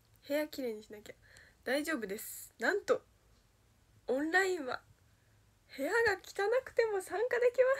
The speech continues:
ます。<laughs> なぜならここしか映らないから。私もお部屋今、散らかってます。」信じ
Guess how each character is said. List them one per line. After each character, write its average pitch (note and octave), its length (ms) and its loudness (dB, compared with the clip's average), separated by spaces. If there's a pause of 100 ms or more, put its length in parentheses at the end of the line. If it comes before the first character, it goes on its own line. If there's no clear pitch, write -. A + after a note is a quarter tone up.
(540)
ま F#4 60 -6
す。 - 60 -20 (460)
<laughs> - 20 -20
な E4 140 0
ぜ B4 140 0
な A#4 140 0
ら A4 140 0
こ F#4 180 -10
こ - 160 2
し - 140 -4
か C5 100 -4
映 B4 40 2 (220)
ら B4+ 120 -2
な C5+ 140 -2
い C5 60 -4
か - 140 -8
ら。 - 240 -10 (520)
私 C#4+ 360 -6
も D#4+ 220 -4
お - 20 -4
部 D4 80 -8
屋 E4 240 -2
今、 D#4+ 260 -6 (300)
散 - 140 -6
ら F4+ 100 -4
か G#4+ 100 -2
っ A4+ 100 -2
て B4 100 -4
ま A#4+ 60 -4 (220)
す。」 - 60 -20 (1600)
信 - 240 -6
じ C5 40 -4